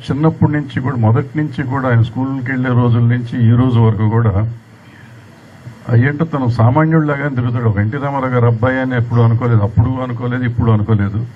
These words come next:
ఇప్పుడు హీరో అని కూడా అనుకోడు. ఆయన ఏదో ఒంటరి కారు వేసుకుని వెళ్ళిపోతాడు ఎక్కడికన్నా, ఏ సెంటర్లో కావాలన్నా మా తనే వెళ్తాడు, ఎక్కడికి వెళ్ళినా ఒకటే వెళ్తాడు. పక్కన బౌన్సర్లు ఉంటారు, ఎవరన్నా కొట్టాలంటే ఆయనే కొడతాడు,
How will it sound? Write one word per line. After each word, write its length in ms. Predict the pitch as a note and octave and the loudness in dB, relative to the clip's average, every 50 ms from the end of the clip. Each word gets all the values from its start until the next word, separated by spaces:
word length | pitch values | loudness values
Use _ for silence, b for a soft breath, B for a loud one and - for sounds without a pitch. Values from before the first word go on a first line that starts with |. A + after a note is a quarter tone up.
| B B B B B | B B B B B
ఇప్పుడు 180 | A2+ G#2+ A2 | 0 0 2
హీరో 360 | A2 A#2+ C3+ D3+ D#3 D#3+ D#3 D3+ | 2 2 2 2 4 4 2 0
అని 80 | C#3+ | 0
కూడా 180 | C#3+ D3 C#3+ C3 | -4 -6 -6 -6
అనుకోడు. 360 | B2 A#2+ A#2 A#2 G#2+ F#2+ A2 A2 G#2 | -4 -4 -2 0 0 -2 -2 -2 -2
ఆయన 140 | G#2 G#2+ G#2+ G#2 | 0 0 0 2
ఏదో 140 | A2 A#2 | 2 2
ఒంటరి 320 | A#2 A2+ A2+ A2+ A#2+ A#2 A#2 | 2 2 2 0 -2 -2 -2
కారు 200 | - A#2 A2+ A#2 | 2 2 2 2
వేసుకుని 260 | A#2 A2+ - - A2+ | 2 0 0 0 0
వెళ్ళిపోతాడు 500 | A2 A2 A2 A2+ - A2+ G#2+ A2 A2 G2+ | 2 2 2 2 2 0 2 2 2 0
ఎక్కడికన్నా, 580 | G#2 G#2 G2+ G2 G2+ G#2 G#2 G#2 G#2 G#2+ A#2 A#2 - B B B B B B B B - | 0 0 0 0 0 0 2 2 2 2 0 -2 -4 B B B B B B B B 2
ఏ 100 | G#2 A2+ | 2 2
సెంటర్లో 540 | A2+ - A#2 A2+ A2+ A2+ A2 A#2 A2+ A2+ A2+ | 2 2 2 0 0 0 0 2 2 4 4
కావాలన్నా 440 | A2 A2 A2 A2 A2 A2 A2+ A2+ A2+ | 4 2 2 2 4 4 4 4 2
మా 180 | A2+ A2 G#2+ | 2 2 0
తనే 260 | A2 - A2 G#2+ A2 | 0 0 0 0 2
వెళ్తాడు, 760 | A#2 A#2 A2 G#2+ G#2+ - G#2+ G2+ F#2 G2 G#2+ A2+ A#2 - - - - B B B B B B - F#2+ | 4 2 2 2 0 -2 -2 -2 0 -2 -4 -4 -6 -10 -14 -20 -20 B B B B B B -2 -2
ఎక్కడికి 260 | F#2+ - C3 B2 A#2+ | 0 0 0 2 2
వెళ్ళినా 220 | B2+ B2 B2 A#2+ | 2 2 2 2
ఒకటే 220 | A2 A2 A2 A#2 A#2 | 2 2 4 4 4
వెళ్తాడు. 500 | A2+ A2+ A2 - A2 G#2+ G2+ G#2 G#2 G#2 - - - - - - | 2 2 2 0 -2 -2 -2 -4 -6 -8 -10 -14 -18 -8 0 0
పక్కన 280 | A2+ A#2 - B2+ A#2 | 0 0 0 -2 -2
బౌన్సర్లు 540 | A#2 A2 A2+ A#2 B2 B2 A#2 C#3 C3 A2 A2 | 0 2 2 2 2 2 -2 -4 -2 0 0
ఉంటారు, 220 | G#2+ G#2 F#2+ G2+ G#2 | 0 0 -2 0 0
ఎవరన్నా 300 | G#2+ A2 A2 A2 A2+ A2+ | 2 2 2 2 0 0
కొట్టాలంటే 480 | - A2 G#2+ - B2+ A#2+ A#2+ A#2 G#2 G#2 | 0 0 -2 0 0 0 0 0 2 2
ఆయనే 180 | A2+ A#2+ B2 | 2 2 2
కొడతాడు, 460 | A2+ G#2 F#2+ F#2 - G2+ F#2 F2 F2+ | 2 0 -2 -2 -2 -4 -4 -4 -4